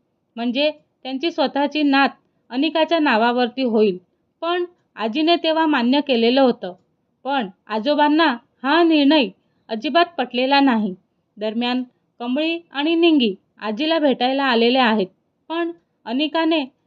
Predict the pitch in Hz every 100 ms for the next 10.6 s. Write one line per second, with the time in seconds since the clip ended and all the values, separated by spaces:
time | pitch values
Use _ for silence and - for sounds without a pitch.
0 | _ 254 269 330 262 277 302 311 285 294
1 | 302 339 302 - _ _ - 285 330 277
2 | 233 262 277 302 226 247 233 233 214 185
3 | _ _ _ _ 208 254 233 247 240 285
4 | 233 - _ 247 285 320 311 311 302 320
5 | 311 233 226 _ - 247 302 339 339 294
6 | 311 294 240 233 262 220 196 180 - _
7 | _ _ _ 226 202 277 269 240 262 277
8 | 262 277 247 262 285 269 262 285 302 311
9 | 240 - _ _ _ 320 339 339 _ _
10 | 269 285 339 339 320 320